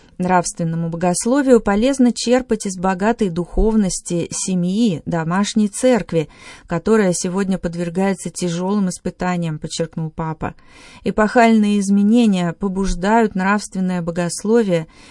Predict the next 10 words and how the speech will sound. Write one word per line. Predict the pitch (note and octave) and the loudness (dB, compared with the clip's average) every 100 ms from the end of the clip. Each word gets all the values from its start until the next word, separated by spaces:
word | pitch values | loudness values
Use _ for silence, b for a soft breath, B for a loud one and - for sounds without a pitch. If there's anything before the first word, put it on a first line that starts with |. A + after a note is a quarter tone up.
| B | B
принимать | G3+ G#3+ G#3+ G#3+ C4 B3+ | 0 4 4 4 4 2
вызовы | G3+ G3+ B3 A#3 G#3+ | -2 0 0 2 0
нашего | G3+ G3+ G#3+ G3+ F#3 | 0 0 -2 -4 -4
времени | F3+ A3+ B3+ B3 A3 G3 B B B | 0 4 6 6 4 0 B B B
и | - B3+ | 0 2
говорить | G#3+ G#3+ G#3 G3 B3 B3 - | 4 2 2 2 0 -2 0
на | G3 G3+ | 2 2
языке, | F#3 F#3+ - B3 | -2 -4 2 2
понятном | B3 G#3+ F#3+ G3+ A3+ G#3+ G3+ | 4 0 0 0 0 0 -2
собеседникам, | - F#3 F#3+ - G#3+ G3+ E3+ D#3+ D#3+ | -4 -6 -6 -4 -2 -2 -2 -6 -8